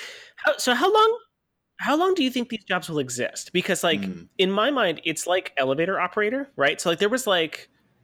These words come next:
Speaker 2: Hmm.
Speaker 1: uh, I don't, I don't actually know, probably about fifty years or so where,
Speaker 2: Yeah.
Speaker 1: like,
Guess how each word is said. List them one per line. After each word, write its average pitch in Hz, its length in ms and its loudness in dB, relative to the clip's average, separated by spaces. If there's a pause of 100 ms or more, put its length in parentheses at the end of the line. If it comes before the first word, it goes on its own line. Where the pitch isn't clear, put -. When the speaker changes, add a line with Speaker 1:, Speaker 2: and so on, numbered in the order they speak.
Speaker 2:
Hmm. - 120 -10
Speaker 1:
uh, - 460 -8 (220)
I 147 60 -4
don't, 196 200 -4
I 170 60 -6
don't 208 120 0
actually 185 220 -2
know, 143 100 2
probably 196 200 0
about 170 200 2
fifty - 260 -8
years 131 300 -4
or 160 40 -4
so 170 220 -2
where, 143 160 0
Speaker 2:
Yeah. 123 80 2
Speaker 1:
like, 120 420 -2